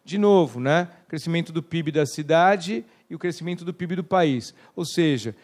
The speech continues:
em geral, quando, ah, o azul tá acima do, do vermelho, não é? É porque a cidade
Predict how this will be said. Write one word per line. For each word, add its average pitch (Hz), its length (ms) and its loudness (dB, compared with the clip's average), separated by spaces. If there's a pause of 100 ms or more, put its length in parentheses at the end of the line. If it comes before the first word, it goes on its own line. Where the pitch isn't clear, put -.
(140)
em 165 100 -4
geral, 156 380 6
quando, 165 560 -2
ah, 160 220 2
o 175 120 2
azul 165 440 2
tá 165 240 4
acima 165 420 -2
do, 127 400 -6 (380)
do 135 100 -10
vermelho, 147 800 2 (720)
não 135 100 -4
é? 175 220 2 (260)
É 160 160 0
porque 175 440 0
a 180 80 6
cidade 165 580 2